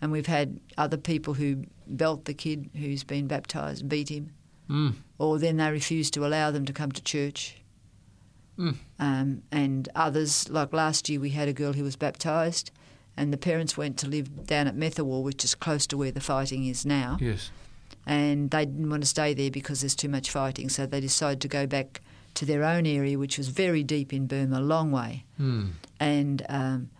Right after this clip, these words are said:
Speaker 1: they rang us up and they said they've decided that their daughter will be very unhappy if she has to go with them because she's the only Christian. And they said, "Would you promise to look after her?" And so she stayed, and we, we were looking after her. She was in school,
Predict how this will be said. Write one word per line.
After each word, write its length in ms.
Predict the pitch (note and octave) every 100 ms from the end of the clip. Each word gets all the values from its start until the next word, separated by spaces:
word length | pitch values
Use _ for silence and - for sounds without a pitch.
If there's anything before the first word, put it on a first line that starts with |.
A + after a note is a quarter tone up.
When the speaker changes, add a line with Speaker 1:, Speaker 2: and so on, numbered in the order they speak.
| - - - -
Speaker 1:
they 160 | D3
rang 240 | D3 D#3+ D3
us 180 | C#3 D3+
up 160 | D3
and 120 | C3+
they 120 | C3+ C3+
said 360 | - C3+ C3+ - -
they've 260 | B2+ C#3+ -
decided 520 | C3 E3 D3 C#3 C3+
that 140 | C3+ D3
their 120 | C#3+
daughter 300 | D3 D3+ C#3+
will 100 | C3+
be 100 | C#3
very 280 | D3+ D3+ C#3
unhappy 520 | C3+ C#3+ D3+ C#3 B2+
if 60 |
she 160 | - C#3+
has 180 | C3+ -
to 80 | C3+
go 160 | C#3 C3
with 160 | C3
them 180 | C#3+ C3+
because 260 | B2+ C3 C#3
she's 180 | - C3+
the 140 | C#3+
only 180 | C#3 C3
Christian. 500 | B2+ D3 - A#2 G#2+ - - - - - - - -
And 200 | D3+ D3
they 140 | C#3+ C#3
said, 320 | - D3+ C3
"Would 180 | D3+ D3
you 100 | D3+
promise 320 | D#3+ C#3+ C#3
to 100 | D3+
look 180 | C#3 C#3
after 340 | C3+ C#3+ -
her?" 340 | C3 C3 A2 C3+ - - - - - - -
And 160 | C3+
so 320 | - D3 C3+ B2+
she 220 | - D3
stayed, 440 | - D#3 C#3 C3+
and 100 | C3+
we, 120 | D3 C#3
we 160 | D#3+
were 120 | C#3+
looking 300 | D3 C#3+ C3+
after 280 | C3+ C3+ C#3
her. 60 | C3
She 160 | -
was 120 | C#3+ C#3+
in 140 | F#3
school, 440 | - - C#3 C3+